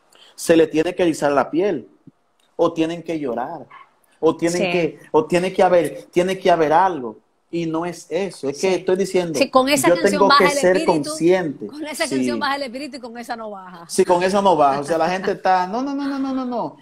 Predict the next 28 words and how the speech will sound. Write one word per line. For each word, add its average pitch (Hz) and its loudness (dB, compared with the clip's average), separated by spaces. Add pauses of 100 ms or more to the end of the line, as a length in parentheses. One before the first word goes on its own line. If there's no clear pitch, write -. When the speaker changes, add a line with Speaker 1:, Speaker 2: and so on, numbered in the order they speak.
(140)
Speaker 1:
Es 202 0
que 226 0
mira, 190 -4
mira, 151 -6 (100)
Speaker 2:
Mm. 180 -20
Speaker 1:
la 175 0
canción, 185 -6 (140)
mira", 165 -8
de 165 4
hecho 185 -2
uno 240 0
lo 202 4
ve 220 2
que 156 0
dice, 185 -4 (220)
eh, 151 0 (220)
eh, 196 2
"Vive 214 0
Jesús". 131 -6
Ahí, 175 -2
ahí 185 2
es 170 -4
que 135 -10
está 131 -4
la, 120 -4
mira, 147 -4 (240)
cuando 185 2
cantamos, 214 -2